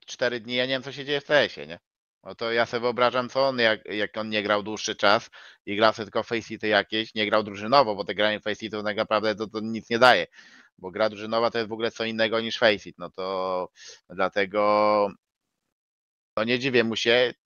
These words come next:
że ma zero osiemdziesiąt pięć rating, a i tak to nie ma tragedii, tak? Taki, czy tam zero osiemdziesiąt osiem, nie? Miejmy nadzieję, że pójdzie mu lepiej w ta-, na scenie, a na scenie wiadomo, że Stewie zawsze potrafił grać.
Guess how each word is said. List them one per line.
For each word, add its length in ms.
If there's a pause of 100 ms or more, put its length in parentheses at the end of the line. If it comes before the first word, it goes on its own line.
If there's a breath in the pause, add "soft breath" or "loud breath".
(200)
że 160
ma 140
zero 200
osiemdziesiąt 340
pięć 200
rating, 280
a 60
i 80
tak 200
to 100
nie 120
ma 120
tragedii, 460
tak? 220
Taki, 200
czy 160
tam 200
zero 340 (180)
osiemdziesiąt 400
osiem, 320
nie? 140 (1500 loud breath)
Miejmy 200
nadzieję, 380
że 120
pójdzie 280
mu 80
lepiej 400
w 80
ta-, 240
na 140
scenie, 540
a 140
na 100
scenie 340
wiadomo, 440
że 100
Stewie 300
zawsze 260
potrafił 420
grać. 260